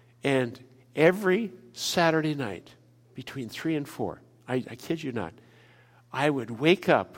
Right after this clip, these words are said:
with this sense of evil. It was this incredible, it was like the house was surrounded by evil,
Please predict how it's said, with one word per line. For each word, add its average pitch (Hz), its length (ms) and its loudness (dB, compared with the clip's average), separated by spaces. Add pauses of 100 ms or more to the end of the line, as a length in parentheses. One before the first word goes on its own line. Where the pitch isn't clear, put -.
with 127 200 -8
this 117 120 -8
sense - 540 -2
of 117 160 -6
evil. 131 320 -8
It 113 100 -12
was 113 200 -10
this 110 200 -12
incredible, 123 460 -6 (220)
it 151 80 0
was 151 160 -2
like 143 180 2 (440)
the 120 80 -2
house 156 340 2
was 131 100 -8
surrounded 151 480 -2
by 131 140 0
evil, 131 560 -2